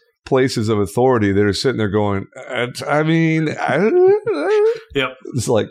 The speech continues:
Speaker 1: okay,
Speaker 2: Yeah, no,
Speaker 1: this
Speaker 2: it's
Speaker 1: is a really, really bad time to be an Allstate exclusive agent. I, I mean, I remember the bloodbath,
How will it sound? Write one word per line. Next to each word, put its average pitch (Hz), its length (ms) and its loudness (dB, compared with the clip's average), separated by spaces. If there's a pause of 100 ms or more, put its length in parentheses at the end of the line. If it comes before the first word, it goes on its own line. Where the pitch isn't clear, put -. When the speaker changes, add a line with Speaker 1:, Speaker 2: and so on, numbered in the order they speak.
(140)
Speaker 1:
okay, 110 340 0
Speaker 2:
Yeah, 90 180 -6
no, - 200 2
Speaker 1:
this - 120 -2
Speaker 2:
it's 185 200 0
Speaker 1:
is 143 100 -8
a 135 100 0
really, 123 360 0
really 110 280 2
bad 107 320 2
time 107 280 0
to 95 60 -2
be 95 120 0
an 92 80 0
Allstate 98 340 0
exclusive 92 680 -2
agent. 78 320 -6 (500)
I, 101 240 0 (220)
I 104 120 2
mean, 92 240 0 (180)
I 117 100 0
remember 127 460 2
the 92 100 0
bloodbath, 85 640 -2